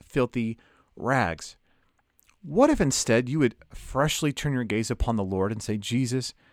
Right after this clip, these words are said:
would you make me holy as you are holy?" That somehow in the midst of me embracing you, could you take every aspect and every area of my life,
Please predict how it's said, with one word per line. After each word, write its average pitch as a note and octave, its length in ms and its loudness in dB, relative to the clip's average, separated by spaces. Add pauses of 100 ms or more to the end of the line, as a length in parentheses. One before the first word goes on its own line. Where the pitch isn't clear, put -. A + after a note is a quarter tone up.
(340)
would B2+ 220 -2
you G#3+ 160 6
make D3 240 4
me C3 140 2
holy B2 500 2 (560)
as A2+ 260 0
you B2+ 200 6
are B2 80 6
holy?" A2 420 -2 (360)
That B2 100 -6
somehow D3+ 600 2
in C3+ 60 2
the A#2+ 80 2
midst D3 240 0
of B2 60 -2
me C#3 160 0
embracing B2+ 680 0
you, A2 320 2 (380)
could C#3+ 160 -2
you G3 80 0
take - 260 -2
every E3+ 340 2
aspect B2+ 540 0
and A#2+ 120 -2
every F3 360 0
area D3+ 300 4
of B2+ 80 4
my A#2+ 180 2
life, G#2+ 420 0